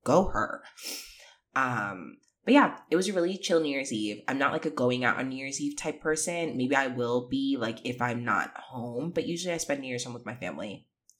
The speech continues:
Um, so yeah, in the discussion of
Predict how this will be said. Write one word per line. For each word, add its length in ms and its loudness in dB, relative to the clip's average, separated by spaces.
Um, 460 0
so 680 0
yeah, 280 -4
in 120 4
the 60 8
discussion 720 2
of 300 -2